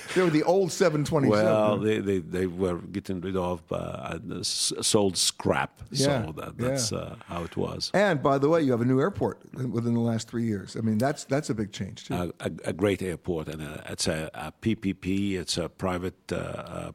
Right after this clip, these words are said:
Speaker 2: public, uh, partnership, uh, project. It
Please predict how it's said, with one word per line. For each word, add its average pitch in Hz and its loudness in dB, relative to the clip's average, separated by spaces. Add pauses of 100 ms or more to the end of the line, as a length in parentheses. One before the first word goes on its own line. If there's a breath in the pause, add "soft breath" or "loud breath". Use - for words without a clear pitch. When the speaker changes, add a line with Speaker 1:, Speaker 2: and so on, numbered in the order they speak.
Speaker 2:
public, 170 -6
uh, 87 -8
partnership, 98 -4 (140)
uh, 87 -6
project. 87 -4 (440 loud breath)
It 82 -4